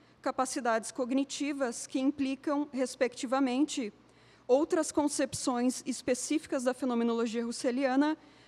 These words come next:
como a necessidade eidética, a impossibilidade e o irreal.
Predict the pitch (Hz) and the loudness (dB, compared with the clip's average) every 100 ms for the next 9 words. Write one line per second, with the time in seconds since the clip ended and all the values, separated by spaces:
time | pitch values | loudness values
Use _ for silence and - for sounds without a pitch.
0 | - - 254 254 247 254 - 302 - 254 | -10 2 6 6 6 4 2 0 0 2
1 | 240 240 269 - - 240 262 226 226 - | 2 4 2 0 0 2 6 6 6 2
2 | - 311 339 - - _ _ _ _ - | 0 2 2 -2 -16 _ _ _ _ 0
3 | 247 285 311 294 - 269 262 269 220 214 | 4 6 6 2 2 0 2 2 2 2
4 | 226 262 269 - 254 262 254 294 277 226 | 0 0 -2 -2 -2 0 2 2 2 2
5 | 190 190 | 2 -2